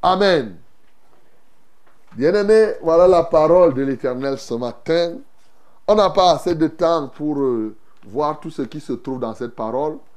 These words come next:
mais ceux qui sont de la vérité savent que c'est pas la première fois que je vais parler des Rechabites.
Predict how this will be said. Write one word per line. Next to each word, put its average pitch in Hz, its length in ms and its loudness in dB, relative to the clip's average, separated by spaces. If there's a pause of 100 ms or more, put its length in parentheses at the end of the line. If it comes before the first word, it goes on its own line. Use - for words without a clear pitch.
(360)
mais 143 380 -2
ceux 165 200 -2
qui 160 140 -12
sont 151 260 -4
de 135 80 -4
la 123 160 -2
vérité 113 440 -6
savent 127 280 -8
que 117 180 -6
c'est 113 180 -10
pas 127 160 -6
la 120 120 -6
première 117 380 -10
fois 127 160 -12
que 120 140 -14
je 107 80 -14
vais 113 140 -10
parler 113 320 -12
des 110 120 -8
Rechabites. 101 640 -14